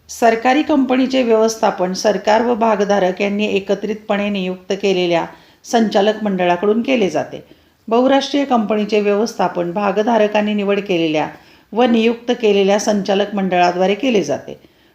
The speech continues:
पाचवा मुद्दा फरकाचा, सरकारचा हस्तक्षेप. सरकारी कंपनीमध्ये सरकारचा जास्त प्रमाणावर हस्तक्षेप असतो.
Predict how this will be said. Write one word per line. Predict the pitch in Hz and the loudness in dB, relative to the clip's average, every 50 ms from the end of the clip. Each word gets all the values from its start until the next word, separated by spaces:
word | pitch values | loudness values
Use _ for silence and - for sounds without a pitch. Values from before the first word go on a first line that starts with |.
| _ _ - | _ _ -2
पाचवा | 214 202 202 - 208 214 214 | -2 -2 -2 -2 0 0 0
मुद्दा | 214 214 202 185 175 196 190 | 0 0 -2 -2 0 -2 0
फरकाचा, | 190 - 202 185 185 185 190 180 180 - 208 240 | 0 0 0 0 0 0 0 -2 0 0 -2 -4
सरकारचा | 226 - - 196 180 - 190 175 175 180 - 233 | -2 0 0 0 0 0 0 -2 0 0 -2 -2
हस्तक्षेप. | 233 254 247 - - 208 190 - - 160 143 - - - _ _ _ _ _ _ _ | -2 -2 -4 -4 -4 -4 -4 -4 -4 -8 -8 -8 -10 -16 _ _ _ _ _ _ _
सरकारी | - - 254 240 247 240 247 254 254 277 | -6 0 2 2 2 2 2 2 2 2
कंपनीमध्ये | 262 277 247 247 220 233 220 220 220 208 208 196 214 233 | 2 2 2 2 2 0 0 0 0 -2 0 0 0 0
सरकारचा | 226 - 220 196 190 - 196 180 180 - 214 | 2 2 0 0 2 2 0 0 2 0 0
जास्त | 196 196 190 196 196 - - | 2 2 0 0 0 -4 -4
प्रमाणावर | 214 220 214 196 185 185 180 180 196 | -4 -2 -2 0 0 2 2 2 2
हस्तक्षेप | 240 247 240 - - 247 - - 214 190 165 | 2 0 -2 -4 -4 -6 -4 -2 -2 -2 -2
असतो. | 147 - - - - - - | -4 -6 -8 -10 -14 -16 -16